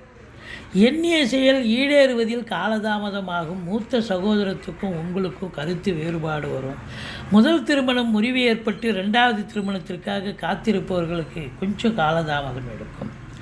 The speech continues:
மத்தபடி பனிரெண்டாம் இடத்து அதிபதி சுக்கிரன் நாலாம் இடத்தில் இருக்கிறார். இருந்த போதிலும்,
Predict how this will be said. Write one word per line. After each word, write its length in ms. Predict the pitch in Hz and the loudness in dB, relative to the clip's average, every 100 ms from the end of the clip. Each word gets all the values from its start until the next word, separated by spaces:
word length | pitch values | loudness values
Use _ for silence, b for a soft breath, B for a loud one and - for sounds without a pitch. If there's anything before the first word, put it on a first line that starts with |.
| B B B - | B B B -6
மத்தபடி 520 | 151 151 143 156 196 139 131 - | -4 -2 -2 0 0 -2 -8 -6
பனிரெண்டாம் 640 | 147 196 226 226 240 226 | 0 4 4 4 4 2
இடத்து 320 | 202 180 - 180 | 0 -2 -4 -4
அதிபதி 500 | 156 196 226 220 233 220 - _ | -4 -2 0 0 -2 -6 -12 _
சுக்கிரன் 580 | - 180 170 220 214 208 - - - - _ - | -10 -8 -4 -2 0 -2 -6 -20 -20 -20 _ -8
நாலாம் 540 | 156 151 175 208 208 | -4 0 4 4 4
இடத்தில் 400 | 185 165 - 156 143 | 0 -6 -8 -10 -10
இருக்கிறார். 500 | 147 - 160 170 - - B B B B B - | -12 -10 -8 -8 -10 -18 B B B B B 0
இருந்த 300 | 165 208 220 | 4 6 6
போதிலும், 500 | 196 202 196 190 190 | 2 0 -2 -4 -6